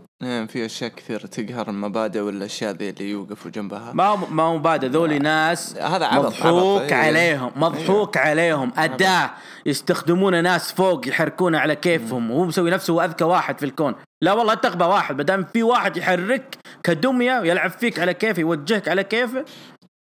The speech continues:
Speaker 1: على العموم، آه، شفنا مباراة تاك تيم، شارلوت وليسي إيفنز ضد بيكي لينش وبيلي.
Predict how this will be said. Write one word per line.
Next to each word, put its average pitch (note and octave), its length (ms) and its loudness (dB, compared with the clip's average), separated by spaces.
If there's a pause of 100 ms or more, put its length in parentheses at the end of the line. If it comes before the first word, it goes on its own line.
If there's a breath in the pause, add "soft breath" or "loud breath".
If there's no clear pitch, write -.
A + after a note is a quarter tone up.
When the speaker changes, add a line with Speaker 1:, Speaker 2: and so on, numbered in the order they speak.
(1400)
Speaker 1:
على C#3 220 0
العموم، B2+ 280 0 (640 loud breath)
آه، C#3+ 320 2
شفنا D#3 280 -2
مباراة D3 280 2
تاك C#3 280 -2
تيم، D#3 240 -2
شارلوت C3+ 540 -2
وليسي B2+ 480 -2
إيفنز C#3+ 560 -2
ضد B2 280 -8
بيكي D3 240 -2
لينش C3 340 -4
وبيلي. C3 580 -2